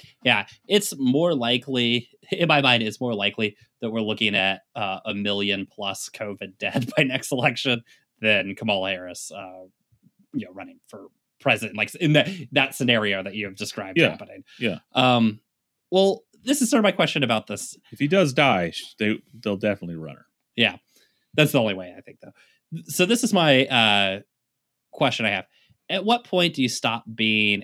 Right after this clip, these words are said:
Speaker 1: a loon when you say that, uh, the three hundred twenty thousand dead and shit is on purpose?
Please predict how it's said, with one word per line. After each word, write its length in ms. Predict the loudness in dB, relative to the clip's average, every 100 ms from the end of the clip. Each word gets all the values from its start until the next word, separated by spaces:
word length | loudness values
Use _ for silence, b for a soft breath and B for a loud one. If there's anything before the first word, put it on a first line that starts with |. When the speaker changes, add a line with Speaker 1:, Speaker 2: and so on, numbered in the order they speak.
| -4
Speaker 1:
a 360 | -2 -2 -2 -6
loon 720 | -8 0 2 2 -2 -6 -12 _ _ _ _ _
when 280 | -10 0 2
you 160 | 4 2
say 760 | -2 2 4 6 4 2 -2 _ _ _ _ _
that, 520 | -2 2 4 2 0
uh, 540 | -4 -4 -6 -10 -12 -14 _ _ -12
the 80 |
three 180 | -2 0
hundred 160 | 2 0
twenty 200 | -2 -2
thousand 340 | -2 -2 -4
dead 220 | -4 -4 -4
and 120 | -4
shit 220 | -6 -6 -6
is 120 | -6
on 140 | -8
purpose? 640 | -10 -18 -20 -20 -20 -20